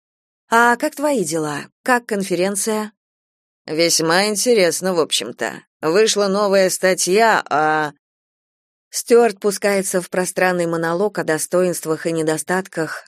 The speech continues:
определенного пломбировочного материала. Неужели это тот самый мужчина, который на нашем первом свидании продекларировал целиком восемнадцатый сонет Шекспира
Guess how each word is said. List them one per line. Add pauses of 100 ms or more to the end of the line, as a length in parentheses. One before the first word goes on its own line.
определенного
пломбировочного
материала. (960)
Неужели
это
тот
самый
мужчина,
который
на
нашем
первом
свидании
продекларировал
целиком (340)
восемнадцатый
сонет
Шекспира